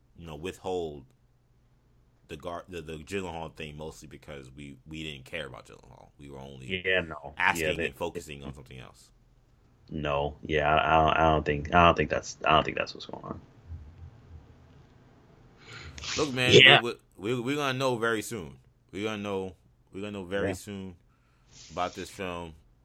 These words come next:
Speaker 1: Uh, again, the
Speaker 2: Yep,
Speaker 1: movie.
Speaker 2: next week.
Speaker 1: By the time this podcast, you heard this podcast, you, the, the movie, um, premiere would have already happened in Hollywood or wherever they're doing.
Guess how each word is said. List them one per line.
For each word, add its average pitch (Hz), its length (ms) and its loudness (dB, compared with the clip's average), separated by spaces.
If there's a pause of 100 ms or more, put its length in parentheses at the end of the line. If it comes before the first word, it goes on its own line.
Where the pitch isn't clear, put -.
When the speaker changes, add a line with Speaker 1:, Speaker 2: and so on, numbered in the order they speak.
(280)
Speaker 1:
Uh, 71 500 -12
again, 73 220 -12
the 67 100 -14
Speaker 2:
Yep, 87 220 2
Speaker 1:
movie. 85 160 -8
Speaker 2:
next 85 160 -8
week. 120 160 -4 (600)
Speaker 1:
By 76 80 -10
the 76 60 -10
time 85 520 -8
this 80 140 -12
podcast, 78 480 -8
you 76 60 -18
heard 87 180 -8
this - 80 -20
podcast, 80 520 -10
you, 73 120 -18 (140)
the, - 80 -20
the 60 400 -18
movie, 73 400 -14 (440)
um, 65 400 -12
premiere 76 360 -12
would 71 100 -12
have 71 100 -14
already 71 260 -10
happened 69 340 -10
in 65 80 -18
Hollywood 65 500 -14
or 64 80 -16
wherever 62 220 -16
they're 52 100 -20
doing. 52 180 -20